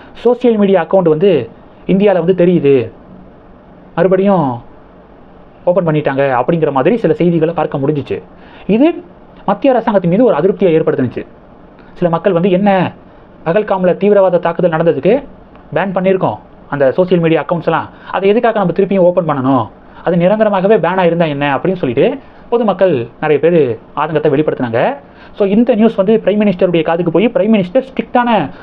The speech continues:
உத்தரவை பிறப்பிச்சிருக்காரு. டிபார்ட்மெண்ட் இனி இந்த தப்பை பண்ணவே கூடாது. எம் ஐ பி இருக்காங்களா, Ministry of Information and Broadcasting Department, அவங்களுக்கு ஸ்ட்ரிக்டா உத்தரவை பிறப்பிச்சிருக்காங்க.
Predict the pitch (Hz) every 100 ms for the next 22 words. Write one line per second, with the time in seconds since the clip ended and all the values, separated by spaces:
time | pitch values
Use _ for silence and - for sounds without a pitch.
0 | - 180 190 190 175 180 175 160 127 101
1 | - - - - - - 151 175 214 190
2 | 180 226 202 185 175 165 185 170 180 175
3 | 143 131 135 113 - - - - - 170
4 | 202 185 185 185 202 175 196 185 185 208
5 | 233 - - 175 190 220 196 185 208 269
6 | - - 175 156 165 185 180 180 175 113
7 | - - - - - - - 147 165 151
8 | 110 98 - - - 165 175 175 196 190
9 | 180 214 180 190 180 175 170 - 165 139
10 | 139 240